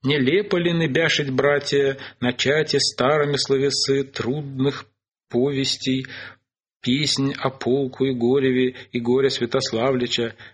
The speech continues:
начати же ся той песни по былинам сего времени, а не по замышлению баяня". Здесь в обоих случаях нелеполины и начати же ся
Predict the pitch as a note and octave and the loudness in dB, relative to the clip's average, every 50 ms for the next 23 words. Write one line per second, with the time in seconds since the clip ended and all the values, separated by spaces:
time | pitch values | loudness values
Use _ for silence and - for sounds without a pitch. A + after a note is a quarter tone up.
0 | _ _ _ - - A2 A2+ A#2+ A#2+ - C3+ C3 B2+ - - A2+ C3+ F3+ F#3+ F3 | _ _ _ -14 -8 -4 -4 -2 0 0 0 0 0 -2 -2 -2 0 0 0 0
1 | D#3+ E3+ - - - D#3+ D#3 D#3 - D3+ D3+ D3+ D3+ - D3 D3+ C#3 - - C#3+ | 0 0 0 0 0 0 0 0 0 -2 -2 -2 -2 -2 -2 -2 -2 -2 -2 -2
2 | C3+ C3 C3 A#2+ A#2+ B2+ A#2 A#2+ B2+ B2 A#2+ A2+ A2 - - A2+ G#2 F#2+ A2+ C3+ | -2 -2 0 0 2 2 2 2 2 2 0 0 -2 -2 -2 -4 -4 -2 0 2
3 | E3+ F#3+ E3+ E3 D#3 D#3 D3+ D3+ D3+ D3 D3 D3 D3 D3 B2+ B2 B2 A#2 - A#2 | 2 2 2 0 0 0 0 0 0 0 -2 -2 -2 -2 0 0 0 0 -2 -4
4 | G2+ A2 G2+ G2+ A#2 C3+ C3 - B2+ A#2 A2+ A#2 A2 G#2+ A#2 A2+ G#2+ G#2+ G#2 G2 | -4 -4 -4 -2 -2 -2 -2 0 -2 -2 0 -2 -2 0 -2 -2 -2 -2 -4 -6
5 | G2+ G2+ G2+ - - - - - - - _ - - - B2 B2 D#3+ D#3+ - D3 | -8 -10 -14 -16 -18 -20 -20 -20 -20 -20 _ -20 -8 -6 -2 -2 -2 0 0 0
6 | C3+ C#3+ E3 D#3 C#3 - - - A#3 A3+ - C3 A#2+ A2 - - - _ _ _ | 0 2 2 2 0 0 0 0 0 2 2 2 2 0 -2 -8 -16 _ _ _
7 | _ _ _ _ _ _ _ A#2+ B2+ C#3+ D3 C#3+ D3 D#3+ E3 D#3+ D#3+ - D#3+ D#3 | _ _ _ _ _ _ _ 0 0 2 2 2 2 0 0 0 0 0 0 2
8 | D3 C#3 F3+ A3+ B3 A#3+ E3 B2+ A2+ G#2+ G#2+ G#2+ - _ _ _ _ _ _ _ | 2 2 4 4 4 2 2 0 0 -2 -6 -10 -16 _ _ _ _ _ _ _
9 | - D3+ D3+ D#3+ - - - C3+ C#3+ D3 C#3 - - C#3+ B2+ - - - G3+ A3+ | -6 -4 -4 -4 -4 -4 -2 0 0 0 2 2 2 2 2 0 0 2 2 4
10 | A#3+ G#3 D3 C3+ B2 G#2+ - - A#2+ G#2+ G#2+ - | 4 2 2 2 0 0 -2 -2 -4 -4 -6 -8